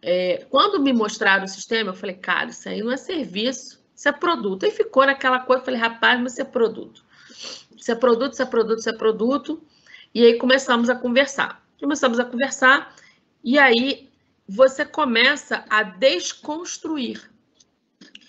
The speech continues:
A desconstrução, ela é necessária, de novo, né? Por mais que haja entrega do produto, o que se contrata, nesse caso, não é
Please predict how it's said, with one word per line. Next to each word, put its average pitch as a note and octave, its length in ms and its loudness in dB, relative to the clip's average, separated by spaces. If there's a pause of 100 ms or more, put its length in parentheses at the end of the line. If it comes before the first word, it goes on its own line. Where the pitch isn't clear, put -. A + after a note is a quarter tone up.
(320)
A G#3+ 100 4
desconstrução, C4 1040 -6
ela A#3 140 0
é A3+ 40 -6
necessária, A3 680 -6
de F#3+ 160 -18
novo, F3 440 -12
né? D#3+ 200 -12 (1500)
Por D4 140 -2
mais D4+ 320 2
que C#4+ 120 -8
haja A#3 280 -2
entrega B3 500 -2
do A3 80 -8
produto, G#3 680 -12
o G3+ 120 -16
que - 100 -20
se C4 160 -10
contrata, G#3 880 -4 (120)
nesse G3+ 300 -12
caso, F#3+ 600 0 (340)
não G3+ 240 -4
é B3 240 2